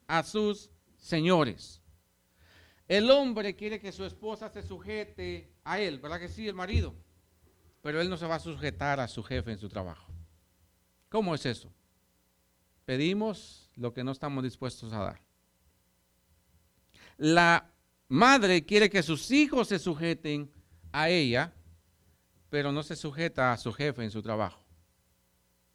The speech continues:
Eso no es correcto ni bíblico, hermanos. Que agraden en todo. El siervo, el trabajador, debe de agradar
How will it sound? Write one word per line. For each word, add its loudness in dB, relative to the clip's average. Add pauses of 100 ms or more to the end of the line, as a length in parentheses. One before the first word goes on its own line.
(140)
Eso -6
no -6
es -8 (240)
correcto -8
ni -8
bíblico, -8
hermanos. -14 (1600)
Que 0
agraden 2
en 0
todo. 8 (1300)
El 4
siervo, 2
el 0
trabajador, 0
debe 0
de -4
agradar 0